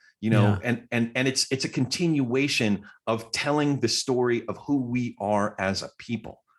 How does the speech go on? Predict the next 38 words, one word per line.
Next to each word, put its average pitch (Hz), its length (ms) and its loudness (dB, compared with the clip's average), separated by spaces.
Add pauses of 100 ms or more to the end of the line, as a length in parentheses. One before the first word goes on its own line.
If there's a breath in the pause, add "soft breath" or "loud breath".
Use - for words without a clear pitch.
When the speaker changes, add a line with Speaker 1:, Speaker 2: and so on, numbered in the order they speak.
(480 soft breath)
Speaker 1:
not 175 220 0
just - 240 -2
the 143 80 2
Nathans, 127 720 -2
my 104 120 0
family, 131 600 -2 (240 loud breath)
but 120 120 0
the 120 60 -6
people 143 380 -2
of 90 180 -2
Israel, 90 380 0
the 76 80 -16
people, 120 320 -2
the 92 80 -2
children 110 400 -2
of 82 140 -8
God, 80 340 -6 (100)
right? 120 260 -4 (320 loud breath)
Speaker 2:
Yeah. 107 280 2
Speaker 1:
So 131 440 0 (200)
a 123 40 2
lot 151 300 2
of, 151 300 -2 (160)
a 113 40 2
lot 135 280 0
of 117 140 -2
what 117 200 0
we 113 140 -2
did 104 520 0 (760)
was 113 200 -2
similar 131 380 2
to 120 320 -2
that, 87 240 -2
whether 139 300 2
it 131 120 -2
was 120 340 0
the, 113 420 0
um, 98 180 -4